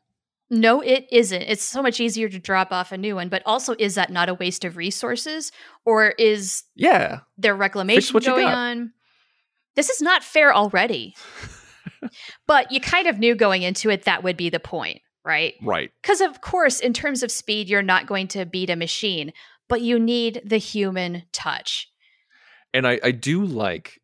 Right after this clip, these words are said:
Speaker 2: that this is the thing that really kicked it into gear, like, Tendi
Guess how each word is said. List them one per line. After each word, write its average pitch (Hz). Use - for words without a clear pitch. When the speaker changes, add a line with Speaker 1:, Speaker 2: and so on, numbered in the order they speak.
Speaker 2:
that 117
this 127
is 104
the 104
thing 92
that -
really 110
kicked -
it 107
into 101
gear, 95
like, 95
Tendi 120